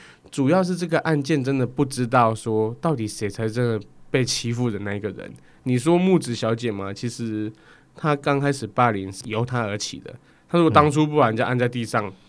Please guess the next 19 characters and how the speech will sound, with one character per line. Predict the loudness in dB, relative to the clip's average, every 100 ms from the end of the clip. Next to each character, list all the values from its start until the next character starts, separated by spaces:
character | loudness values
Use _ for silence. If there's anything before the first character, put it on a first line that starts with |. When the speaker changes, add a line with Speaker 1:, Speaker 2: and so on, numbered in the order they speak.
| -8
Speaker 1:
对 | -2
不 | 0
对？ |
Speaker 2:
摩 |
擦。 | 2 0 0 0
Speaker 1:
有 |
什 | -2
么 | -2
关 | -4 -4
系？ | -6 -8 -10 -12 _
Speaker 2:
<laughs> | _ _ 0
Speaker 1:
对 | 0
啊， | 0 -8 _ _
输 | -6 0 2
了 | 4 4
就 |
输 | 4 4 4
了 | 6
啊。 | 4 0